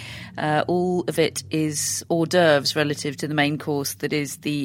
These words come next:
Italian row between <laughs> Fabio Fognini and Salvatore Caruso. Just let me know, David, how far into this podcast it's acceptable for me to read the translated transcript of that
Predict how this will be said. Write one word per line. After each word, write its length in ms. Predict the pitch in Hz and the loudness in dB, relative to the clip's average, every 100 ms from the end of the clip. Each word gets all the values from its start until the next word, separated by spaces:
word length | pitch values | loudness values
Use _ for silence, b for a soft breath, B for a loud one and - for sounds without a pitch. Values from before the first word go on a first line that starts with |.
| - | -4
Italian 480 | - 151 151 147 147 | -4 -4 -2 -2 0
row 440 | 143 139 143 139 B B B - | 2 2 0 -4 B B B -8
between 760 | 151 - 151 143 139 147 147 139 | -6 -2 0 2 0 0 0 0
<laughs> 0 | |
Fabio 380 | - 143 147 | 4 6 6
Fognini 680 | 170 165 165 160 156 156 151 | 6 4 4 4 4 4 4
and 240 | 160 160 156 | 4 2 2
Salvatore 600 | - 147 151 - 147 147 | 4 4 4 2 2 2
Caruso. 680 | 143 147 147 143 143 143 139 B B - | 0 0 0 4 4 6 2 B B 2
Just 340 | 285 240 240 247 | 6 8 6 6
let 200 | 226 208 | 4 6
me 100 | 208 | 4
know, 380 | 202 180 160 160 | 8 8 8 8
David, 480 | 151 147 143 147 | 6 6 4 2
how 260 | - 180 165 | 4 4 4
far 260 | 170 156 151 | 6 6 6
into 160 | 151 | 2
this 140 | 156 - | -4 -2
podcast 560 | 156 131 156 147 - | -2 0 0 0 -2
it's 160 | - - | -6 -6
acceptable 1000 | - - - 202 - 160 - 139 139 135 b b b b | -6 -6 2 2 2 -4 0 2 2 -2 b b b b
for 140 | _ 160 | _ 0
me 160 | 151 | 0
to 120 | - | 0
read 460 | 147 156 147 143 - - | 0 2 2 0 -6 -2
the 200 | 151 143 | -2 0
translated 600 | 139 143 - 214 220 185 | -2 -4 0 2 2 -2
transcript 760 | - 151 151 - 147 - - - _ | 0 0 0 0 0 0 -4 -10 _
of 320 | 147 147 135 - _ | 0 0 -2 -18 _
that 360 | 135 - - | 0 0 -6